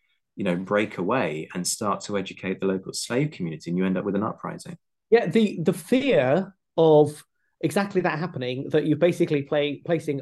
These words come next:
Speaker 2: armed black men in, in a society of predominantly black men or women, um, is one that planters talk about all the time. They're terrified that these large numbers of, uh,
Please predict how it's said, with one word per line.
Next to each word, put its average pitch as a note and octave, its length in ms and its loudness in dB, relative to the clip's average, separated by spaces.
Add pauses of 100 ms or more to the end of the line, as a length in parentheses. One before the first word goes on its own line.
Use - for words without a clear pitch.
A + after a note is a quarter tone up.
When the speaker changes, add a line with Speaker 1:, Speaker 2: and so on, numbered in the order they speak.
(100)
Speaker 2:
armed C#3+ 640 -4
black - 280 -4
men C#3 280 -4
in, C#3+ 380 -4 (160)
in C#3+ 120 -4
a C3 260 -2
society C#3+ 500 -4
of B2+ 100 -4
predominantly C#3+ 400 -4
black B2+ 220 -6
men B2 300 -6
or B2+ 180 -2
women, B2+ 300 -6 (440)
um, C#3 420 2 (480)
is E3+ 140 2
one A#3+ 180 4
that - 360 0
planters E3+ 440 -2
talk F3 160 0
about D3+ 140 -4
all F3+ 160 -2
the D3+ 100 -4
time. F#3+ 200 -4 (260)
They're C#3+ 100 -2
terrified C3 560 -6
that C3 120 -14
these C#3 320 -4 (240)
large E3+ 420 2
numbers D#3 360 2
of, C#3 200 0 (640)
uh, B2 420 -4